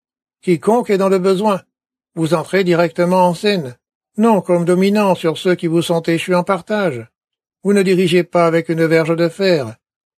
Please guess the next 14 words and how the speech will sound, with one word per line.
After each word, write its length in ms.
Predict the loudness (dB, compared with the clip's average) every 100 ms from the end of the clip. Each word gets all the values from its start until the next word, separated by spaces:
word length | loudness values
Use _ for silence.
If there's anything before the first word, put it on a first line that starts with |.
| _
mais 180 | -2 0
en 120 | 2
étant 360 | 0 -2 -2 0
les 100 | 0
modèles 360 | 0 2 2 2
du 100 | -2
troupeau. 540 | -4 -4 -2 -2 -2 _ _ _ _ _ _ -6
Vous 220 | -2 0
connaissez 480 | 2 2 2 0 0
la 100 | 0
meilleure 280 | 2 2 0
manière 320 | 0 0 0
de 80 | 2
diriger ? 580 | 0 0 -2 -4 -4